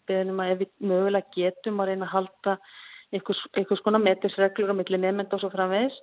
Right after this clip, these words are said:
En, eh, skólastarf í dag er svo fjölbreytt og viðamikið og skapandi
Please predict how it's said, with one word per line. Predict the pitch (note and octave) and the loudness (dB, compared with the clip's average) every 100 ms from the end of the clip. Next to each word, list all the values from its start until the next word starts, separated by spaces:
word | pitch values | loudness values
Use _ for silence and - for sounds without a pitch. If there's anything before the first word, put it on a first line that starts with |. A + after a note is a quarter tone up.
| - - - - - | -20 -20 -20 -18 -4
En, | F#3+ F3+ F3+ - | 0 0 -2 -6
eh, | - - - - - - - | -12 -12 -14 -16 -14 -8 0
skólastarf | - F3+ A#3 G#3+ - - F#3+ G3+ C4+ - - - _ _ - | 4 4 4 0 -2 0 2 4 0 -6 -14 -16 _ _ -2
í | G#3+ A3 _ | -2 -2 _
dag | G3 A3+ F3+ F#3 - - F3+ | 2 4 2 -2 -10 -8 -2
er | F3 G#3 A#3 - - _ _ - - _ _ - - | 0 0 -2 -6 -20 _ _ -20 -20 _ _ -8 -6
svo | F3+ - | -6 0
fjölbreytt | F3+ G#3 A#3 A3 - F#3+ | 2 2 -2 -4 -2 -2
og | F3+ | 2
viðamikið | G3 G#3+ G#3+ G#3 G#3 F3+ | 2 0 -4 -4 -2 -2
og | E3+ | -2
skapandi | - F3+ F3+ A3 G#3+ C4+ | 0 0 0 -4 -2 -2